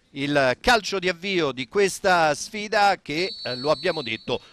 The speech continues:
è in buona salute. Si deve ripre-, ripetere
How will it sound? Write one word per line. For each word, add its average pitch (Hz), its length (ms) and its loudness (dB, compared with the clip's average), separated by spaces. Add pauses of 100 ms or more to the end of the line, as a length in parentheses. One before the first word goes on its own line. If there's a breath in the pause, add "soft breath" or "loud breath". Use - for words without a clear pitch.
(220 loud breath)
è 190 240 2
in 175 240 -8
buona 185 420 2
salute. 208 680 -2
Si 151 160 -10
deve 147 240 0
ripre-, 180 680 -2
ripetere 147 720 -2